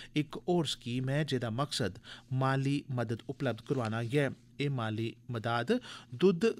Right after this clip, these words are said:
कड्ढने लेई मशीनां, दुद्ध गी ठंडा रखने लेई इकाइयां खड़ेरने लेई पंजाह् फीसद तगर सब्सिडी रियायत उपलब्ध होंदी ऐ।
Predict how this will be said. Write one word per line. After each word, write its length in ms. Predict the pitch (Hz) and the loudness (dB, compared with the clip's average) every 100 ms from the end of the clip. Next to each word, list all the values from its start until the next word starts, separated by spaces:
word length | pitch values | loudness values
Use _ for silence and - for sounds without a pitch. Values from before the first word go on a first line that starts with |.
| - | -4
कड्ढने 280 | 131 135 160 | -2 2 2
लेई 140 | 151 | 2
मशीनां, 600 | 127 110 - 113 113 151 208 - - | 0 -2 -4 -2 -2 -2 -4 -10 -2
दुद्ध 240 | 131 160 | 0 2
गी 200 | 160 165 170 | 2 2 0
ठंडा 280 | - 127 139 | 0 0 2
रखने 300 | 156 - 131 | 2 0 -4
लेई 280 | 120 131 139 127 | 2 2 2 -2
इकाइयां 480 | 127 - 117 113 113 | -8 -6 -4 -2 -4
खड़ेरने 440 | - 113 113 117 | -6 -4 -2 0
लेई 240 | 127 131 131 - - | 2 2 0 -4 -4
पंजाह् 240 | 156 170 185 | 0 2 2
फीसद 420 | - 135 - 170 - | 0 -2 0 -2 -2
तगर 280 | 151 123 120 | 0 0 0
सब्सिडी 680 | - 120 - - 170 160 165 | -4 -6 -4 0 2 4 2
रियायत 500 | 117 117 123 127 - - | 2 2 4 2 -2 -8
उपलब्ध 400 | 117 117 113 123 | -6 -2 -2 0
होंदी 240 | 139 120 120 | 0 0 2
ऐ। 160 | 143 | 2